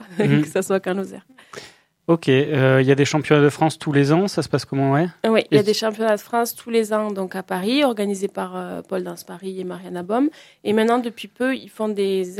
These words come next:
Speaker 1: euh, des championnats, euh, interrégions, donc, euh, dans le sud et dans le nord.
Speaker 2: Ok.
Speaker 1: Depuis l'année dernière.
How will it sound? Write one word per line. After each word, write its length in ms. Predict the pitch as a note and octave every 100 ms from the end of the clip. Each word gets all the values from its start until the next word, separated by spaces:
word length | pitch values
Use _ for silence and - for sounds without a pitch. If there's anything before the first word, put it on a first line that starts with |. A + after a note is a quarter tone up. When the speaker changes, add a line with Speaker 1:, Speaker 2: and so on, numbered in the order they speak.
| -
Speaker 1:
euh, 80 | G3
des 200 | F3+ F#3+
championnats, 580 | F#3+ A3 G#3+ A3 A3 A3
euh, 380 | G3 F#3 F3+ -
interrégions, 680 | G3+ G3+ G#3 G3+ G3 F#3+ - _
donc, 180 | G3 F#3 F#3
euh, 300 | F#3 F#3 - G3 C3 _ _ F#3+
dans 120 | F#3+
le 100 | F#3+
sud 340 | - - G3+
et 140 | A3 G#3
dans 140 | G3
le 120 | F#3+
nord. 160 | F#3 G3+ _ _ _ -
Speaker 2:
Ok. 220 | D#3+ A#2+ A#2+ - _
Speaker 1:
Depuis 260 | G3+ G3+ G3+
l'année 160 | G3 G3
dernière. 300 | F#3+ F#3